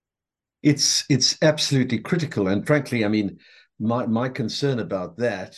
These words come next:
I mean, this has been a sort of landmark. I mean, I give credit where it's due, uh, achievement of, um, the Ramaphosa administration. They don't have too many. This is one of them, that this just energy transition that they've agreed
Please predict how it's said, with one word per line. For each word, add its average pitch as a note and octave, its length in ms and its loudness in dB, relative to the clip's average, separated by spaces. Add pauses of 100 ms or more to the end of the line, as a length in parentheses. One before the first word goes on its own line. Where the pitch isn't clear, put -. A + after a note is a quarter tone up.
(160)
I A2+ 120 -4
mean, G#2 180 -2
this A2+ 160 -2
has F#2+ 120 -8
been G2 240 -2
a F#2 140 -4
sort F2+ 200 -8
of E2+ 200 -12
landmark. G2 760 -2
I G#2 60 -2
mean, G2+ 140 -4
I A2 120 -4 (260)
give G2+ 220 -6
credit G#2+ 240 -2
where F#2+ 140 -2
it's E2+ 200 -10
due, G2 380 -2 (500)
uh, G2+ 300 4
achievement A#2 800 -2
of, G2+ 320 -4 (320)
um, F#2 680 -4 (400)
the G#2 100 -4
Ramaphosa G2 600 -4
administration. G2 640 -6
They F#2 100 -4
don't G#2 180 -6
have F2+ 180 -8
too G#2 160 -8
many. F#2+ 320 -4
This G2 220 -10
is F#2+ 100 -8
one A2 220 -2
of F2 80 -6
them, E2 220 -10
that G2 180 -12
this F#2+ 220 -6
just - 340 0
energy G2 340 -2
transition F#2+ 680 -4
that E2+ 120 -8
they've F2+ 200 -2
agreed F#2+ 520 -4